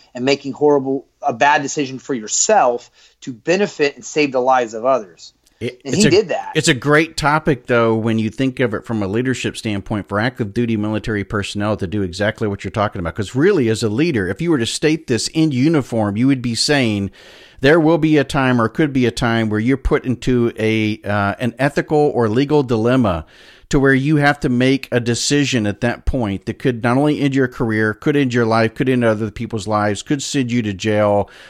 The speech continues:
Speaker 2: whatever the case may be. And so, um, you know, when that point comes, you're gonna be given limited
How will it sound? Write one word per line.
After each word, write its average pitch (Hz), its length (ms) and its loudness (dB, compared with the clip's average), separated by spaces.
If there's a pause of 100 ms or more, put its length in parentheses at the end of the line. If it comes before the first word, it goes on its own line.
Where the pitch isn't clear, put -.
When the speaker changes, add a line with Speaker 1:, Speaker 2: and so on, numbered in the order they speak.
Speaker 2:
whatever 180 320 2
the 170 80 -2
case 147 400 -2
may 123 160 0
be. 107 460 -2 (360)
And 120 220 0
so, 123 720 2
um, 113 440 0 (100)
you - 280 -4
know, 117 100 4
when 120 160 2
that 151 200 0
point 165 360 -2
comes, 95 580 -2 (440)
you're 123 120 0
gonna 165 140 2
be 156 80 4
given 135 480 2
limited 147 480 2